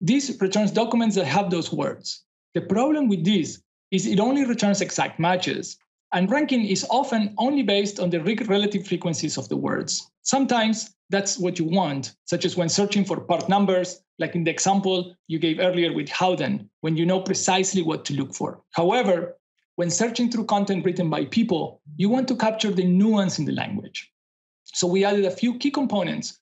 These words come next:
to improve search precision and recall. First, we added a step so as a search query comes in, it passes through a new spelling correction service to improve document recall. Then we use the existing inverted index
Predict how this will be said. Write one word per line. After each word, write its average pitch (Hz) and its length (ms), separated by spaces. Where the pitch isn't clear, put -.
to 190 80
improve 190 340
search 190 280
precision 220 640
and 156 180
recall. - 440
First, 247 420
we 185 180
added 233 260
a 214 80
step - 420
so 180 200
as - 120
a 165 60
search 262 380
query 220 240
comes 165 300
in, 233 320
it 170 140
passes 233 320
through 214 180
a 196 60
new 208 180
spelling 233 400
correction 180 400
service 151 400
to - 120
improve 170 340
document 156 420
recall. 135 420
Then 202 400
we 180 140
use 196 120
the 190 80
existing 285 380
inverted 208 380
index 196 540